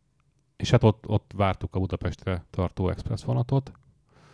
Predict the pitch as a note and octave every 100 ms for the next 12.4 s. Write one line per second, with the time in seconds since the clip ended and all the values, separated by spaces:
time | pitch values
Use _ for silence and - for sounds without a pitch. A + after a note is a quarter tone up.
0 | - _ _ - G#2 - G2 G2+ F#2 F#2
1 | F2 G#2 G2+ B2 B2 A#2+ G2 G#2+ G#2+ G2
2 | F#2 F#2 F#2+ - - F#2+ F#2 F#2 - F#2
3 | - F#2+ - F#2+ F#2+ F#2+ G#2 - G2+ A#2
4 | - - _ - - C3+ B2 G#2+ F#2+ F#2
5 | - G#2 G2+ - G#2+ - - A#2 A#2 -
6 | - - - _ - A2+ G#2+ - - F#2+
7 | F#2+ F2+ F2 F2 E2+ - - F#2+ F#2 F2
8 | E2+ F#2 A2+ - - F#2+ F2 F2 - F2
9 | F2 E2+ F2 F2+ G2+ A#2+ A#2+ - - -
10 | - - - - G#2 - G#2 G2+ G2+ -
11 | - A#2 - A2 G2 F#2 - F2+ F2+ F2
12 | - G#2 -